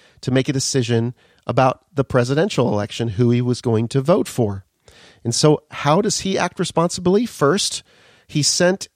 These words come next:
emails to educated friends in the U S who share his values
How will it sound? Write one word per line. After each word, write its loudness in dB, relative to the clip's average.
emails 0
to -6
educated -2
friends 0
in -2
the 0
U 2
S -2
who -4
share 0
his -2
values 0